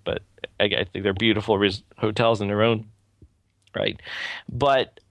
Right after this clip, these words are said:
um, the touches of Michael Graves still abound, and, um,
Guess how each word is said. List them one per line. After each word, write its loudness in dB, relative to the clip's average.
um, 2
the -4
touches 2
of 2
Michael 2
Graves 2
still -2
abound, 2
and, -4
um, 4